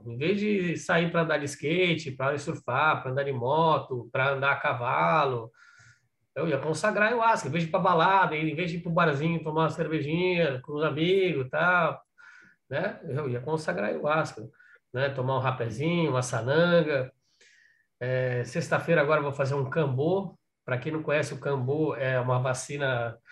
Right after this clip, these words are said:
dos indígenas, né? É, através do sapo, né? É uma secreção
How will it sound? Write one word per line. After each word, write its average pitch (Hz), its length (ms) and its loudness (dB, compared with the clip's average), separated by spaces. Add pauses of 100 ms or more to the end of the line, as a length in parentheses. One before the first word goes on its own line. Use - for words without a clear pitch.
(640)
dos 127 180 -2
indígenas, 143 640 0
né? 185 340 0
É, 127 380 0
através 123 500 -2
do 139 80 -8
sapo, 185 640 -4 (280)
né? 143 360 0
É 131 40 0
uma 131 140 -2
secreção 151 920 -2